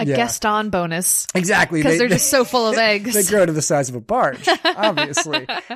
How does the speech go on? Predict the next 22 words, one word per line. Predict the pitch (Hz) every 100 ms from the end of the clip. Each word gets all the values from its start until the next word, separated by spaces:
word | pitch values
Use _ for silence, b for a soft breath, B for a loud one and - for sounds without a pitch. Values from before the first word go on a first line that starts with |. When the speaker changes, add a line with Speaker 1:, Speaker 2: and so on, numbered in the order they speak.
| -
Speaker 2:
Uh, | 143 135
only | 185 196 180
if |
you | 165
eat | 139
five | - 143 127
dozen | 123 135 127
of | 117
them, | 117
though. | 117 107 -
Speaker 1:
And | 233
also, | 240 240 233
every | 214 220 208
last | 196 175 180
inch | 233 233
of |
them | 185 170
is | 165
now | 170
covered | 160 180 156 147
in | 151
hair. | 165 -